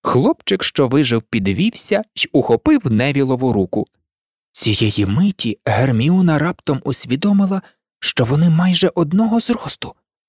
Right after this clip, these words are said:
хоч якась її частина наполягала, що Гаррі Поттер на тридцять сантиметрів вищий, а Невіл на п'ятнадцять нижчий.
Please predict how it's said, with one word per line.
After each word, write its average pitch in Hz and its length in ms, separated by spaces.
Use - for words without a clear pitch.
хоч 135 200
якась 120 440
її 170 200
частина 175 460
наполягала, 170 680
що - 240
Гаррі 202 380
Поттер 220 540
на 147 160
тридцять 240 480
сантиметрів 220 680
вищий, 196 540
а 127 140
Невіл 202 580
на 131 160
п'ятнадцять 180 760
нижчий. - 520